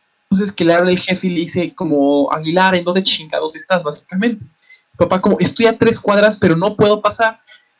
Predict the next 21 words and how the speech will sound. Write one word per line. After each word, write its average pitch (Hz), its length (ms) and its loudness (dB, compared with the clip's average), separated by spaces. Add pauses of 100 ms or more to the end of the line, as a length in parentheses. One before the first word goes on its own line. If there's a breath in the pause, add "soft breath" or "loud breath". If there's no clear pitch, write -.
(180)
Y 180 120 0
mi 175 80 2
papá 170 240 2
dijo 185 160 0
como, 160 260 -6 (100)
"Ya 185 100 2
estaba 196 280 -2
a 151 100 0
nada 175 360 0
de 160 80 -4
dejar 143 340 -12
estacionado 151 460 -6
el 156 160 -4
coche, 202 500 -4 (960)
eh, 151 600 4
y, 156 280 -4
e 156 80 4
irme 185 280 2
ahí, 262 240 10
me 156 180 0
valía 165 240 -2